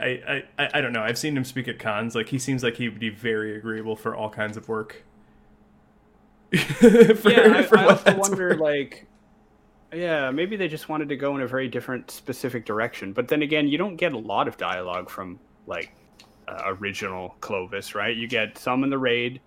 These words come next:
Speaker 2: uh, and some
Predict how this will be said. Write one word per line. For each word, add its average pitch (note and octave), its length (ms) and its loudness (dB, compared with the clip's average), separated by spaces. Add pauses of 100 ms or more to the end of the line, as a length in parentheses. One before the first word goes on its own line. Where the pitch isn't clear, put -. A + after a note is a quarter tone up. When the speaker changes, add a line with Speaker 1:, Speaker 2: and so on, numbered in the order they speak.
(640)
Speaker 2:
uh, G2 580 -2 (800)
and G2 160 -8
some G2+ 640 -8